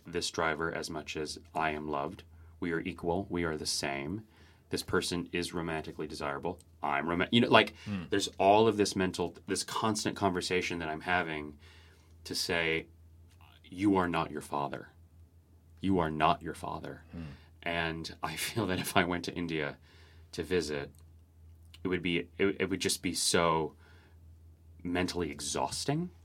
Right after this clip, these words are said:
Speaker 2: Yeah.
Speaker 1: and emotionally exhausting that I wouldn't be able to enjoy it.
Speaker 2: Yeah.
Speaker 1: So I'm waiting until, I mean, that's a lie. I'm not waiting for anything. I mean, perhaps I'll go one day.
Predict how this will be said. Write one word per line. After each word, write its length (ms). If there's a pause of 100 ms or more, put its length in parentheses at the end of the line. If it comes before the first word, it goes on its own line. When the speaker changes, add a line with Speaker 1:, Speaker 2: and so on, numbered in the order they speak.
(120)
Speaker 2:
Yeah. 280 (200)
Speaker 1:
and 120
emotionally 520
exhausting 680
that 100
I 40
wouldn't 260
be 80
able 160
to 120
enjoy 480
it. 260 (440)
Speaker 2:
Yeah. 280
Speaker 1:
So 140
I'm 200
waiting 440
until, 600 (1400)
I 40
mean, 120
that's 160
a 40
lie. 220
I'm 80
not 120
waiting 240
for 140
anything. 340
I 120
mean, 300 (300)
perhaps 320
I'll 80
go 140
one 140
day. 300